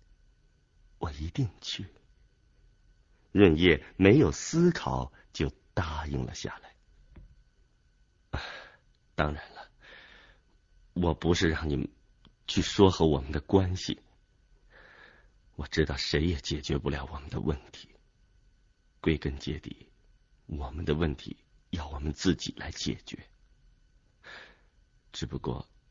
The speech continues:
怎样解决，我们现在都还不太清楚。”“那么，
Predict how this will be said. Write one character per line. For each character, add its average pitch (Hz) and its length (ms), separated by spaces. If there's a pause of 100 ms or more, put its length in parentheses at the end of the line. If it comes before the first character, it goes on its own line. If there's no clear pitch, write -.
(480)
怎 73 260
样 90 160
解 69 200
决， 69 300 (1400)
我 71 140
们 69 140
现 80 180
在 76 140 (180)
都 107 180
还 - 220
不 - 140
太 - 160
清 - 300 (120)
楚。 - 160 (2500)
”“那 135 160
么， 98 280